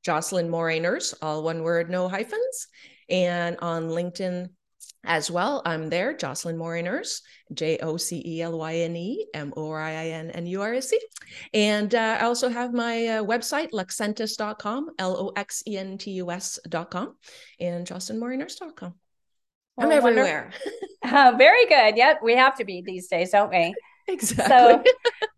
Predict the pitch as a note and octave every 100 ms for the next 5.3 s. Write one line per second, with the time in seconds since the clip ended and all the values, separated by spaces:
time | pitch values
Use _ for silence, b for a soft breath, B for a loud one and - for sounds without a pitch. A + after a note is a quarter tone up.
0 | - D4 D4 E4+ D4 D#4 D#4 D#4+ - D4
1 | C4+ B3 D#4 - D4+ C4+ B3 C4 B3 B3
2 | B3 B3+ C#4+ C4 - G#3+ E4 C5 - -
3 | _ _ C#4 F4+ E4 - D#4 F4+ F#4 F4
4 | D#4 B3+ A#3+ G#3+ B3+ D4+ C#4 B3+ C#4 A3
5 | F3+ F#3